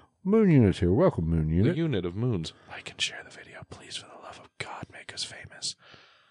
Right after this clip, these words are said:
Speaker 2: <laughs> All right, so yeah.
Speaker 1: Jeff. With
Speaker 2: Jeff.
Speaker 1: the
Speaker 2: We're gonna
Speaker 1: G.
Speaker 2: talk about Jeff. My name Jeff.
Speaker 1: With the, who's a talking mongoose.
Speaker 2: Well, we'll, f-, we'll see. We'll get into that.
Speaker 1: Okay, tell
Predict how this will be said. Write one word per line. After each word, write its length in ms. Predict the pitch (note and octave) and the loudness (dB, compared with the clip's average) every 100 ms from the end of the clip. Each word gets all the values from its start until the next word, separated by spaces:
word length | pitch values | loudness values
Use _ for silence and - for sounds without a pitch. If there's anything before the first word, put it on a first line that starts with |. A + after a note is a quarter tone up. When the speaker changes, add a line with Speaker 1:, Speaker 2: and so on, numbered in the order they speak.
| _ | _
Speaker 2:
<laughs> 580 | - - - - - - _ _ _ _ - | -4 2 2 0 -4 -14 _ _ _ _ 2
All 80 | B2 | 4
right, 160 | G#2+ - | 2 -2
so 160 | - A#2 | 2 4
yeah. 240 | A#2 G2+ - - - - E2 | 6 4 0 -14 -20 -16 4
Speaker 1:
Jeff. 340 | A2 B2 - - _ _ _ _ _ _ _ _ _ - | 8 8 6 -4 _ _ _ _ _ _ _ _ _ -2
With 80 | |
Speaker 2:
Jeff. 240 | G#2+ G#2 A2 | 4 4 6
Speaker 1:
the 60 | |
Speaker 2:
We're 60 | A#2 | 6
gonna 100 | A2 | 8
Speaker 1:
G. 60 | G2+ | 8
Speaker 2:
talk 100 | A#2+ | 6
about 160 | A#2 G2+ | 4 2
Jeff. 300 | G#2+ F#2+ - - - - | 4 2 2 -8 -20 -6
My 140 | E3 G3 | 2 4
name 340 | F4 F#3+ F3+ | 4 0 -2
Jeff. 460 | E3+ F#3+ F3+ E3+ E3+ D#3 - _ _ - F2 | 0 2 2 0 -6 -18 -20 _ _ -8 -4
Speaker 1:
With 160 | D#2 | 2
the, 220 | G2+ - - _ - | 2 2 -4 _ 2
who's 180 | G#2+ F#2+ | 2 4
a 60 | |
talking 320 | - A2 A2 | 6 6 6
mongoose. 520 | G#2+ G2+ F2+ C#2 - _ - - - - F#2 G2 | 4 4 2 -2 -8 _ -20 -20 -20 -16 -12 -4
Speaker 2:
Well, 260 | G#2 A#2 | 4 6
we'll, 100 | B2 | 6
f-, 180 | C3 - | 4 0
we'll 280 | G#2+ B2 C#3+ | 2 4 4
see. 300 | - C3 A#2 | 2 -2 0
We'll 160 | A2 | 0
get 180 | C#3+ D3+ | 2 4
into 180 | C#3+ C3+ | 4 6
that. 260 | A2 F2+ - | 4 4 2
Speaker 1:
Okay, 220 | F#2 G2+ | 2 4
tell 280 | F2+ C3+ C3 | 6 8 6